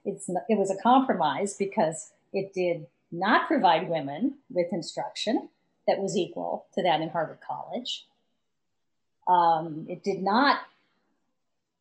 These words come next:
Radcliffe women did not receive a Harvard degree, and both of those features were what the women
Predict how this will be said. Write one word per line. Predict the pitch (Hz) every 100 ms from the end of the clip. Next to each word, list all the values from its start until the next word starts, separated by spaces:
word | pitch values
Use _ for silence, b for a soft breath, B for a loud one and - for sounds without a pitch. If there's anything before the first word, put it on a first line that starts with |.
| _ _ -
Radcliffe | 214 226 233 233 170
women | 196 185 220
did | 277 233
not | 143 262 254
receive | 214 - 170 156 190 269 - -
a | 208
Harvard | 196 180 180
degree, | 165 175 151 143 208 262 _ _ _ _ _ _
and | 180 180 185
both | 170 233 262 262
of | 202 196 196
those | 175 180 180 180 180 - -
features | 277 269 170 170 202 - - - - -
were | 196 190
what | 185 180 - _ -
the | 196
women | 190 175 165